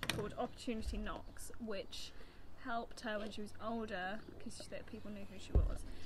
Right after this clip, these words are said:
Um, so it led to the role of Scarlett O'Hara's daughter in the London production of Scarlett in nineteen seventy-two, and work in the Broadway revival of Gypsy in nineteen seventy-four, which I think she also did in,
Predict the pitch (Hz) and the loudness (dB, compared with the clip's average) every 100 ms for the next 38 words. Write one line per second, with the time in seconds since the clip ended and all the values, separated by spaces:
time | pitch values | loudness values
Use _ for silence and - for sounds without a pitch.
0 | - - - 240 226 226 - 247 233 240 | 2 2 8 10 10 10 8 8 8 10
1 | 262 262 262 262 254 247 240 - 262 262 | 12 12 12 12 12 12 12 12 12 12
2 | 269 254 254 247 - 233 233 254 226 - | 12 12 12 12 12 12 12 12 12 12
3 | 214 240 226 220 220 220 226 - 220 - | 12 12 12 12 12 12 12 12 12 12
4 | - - - 220 226 226 - - - - | 12 12 12 12 12 12 12 12 12 12
5 | 214 202 208 220 214 - 226 214 - - | 12 10 10 6 6 8 10 10 10 8
6 | 262 240 294 - - - - - - 285 | 8 4 10 12 12 10 12 12 12 12
7 | 240 240 247 240 226 - 247 262 254 247 | 12 12 12 12 10 8 8 8 6 4
8 | 247 254 349 330 294 330 - 440 - - | 8 8 8 4 4 6 6 6 2 4
9 | - 277 254 269 269 277 254 240 - - | 4 4 6 6 6 6 4 6 6 4
10 | 185 180 - 277 302 294 285 269 247 226 | 4 2 2 4 4 4 4 6 6 10
11 | 220 | 12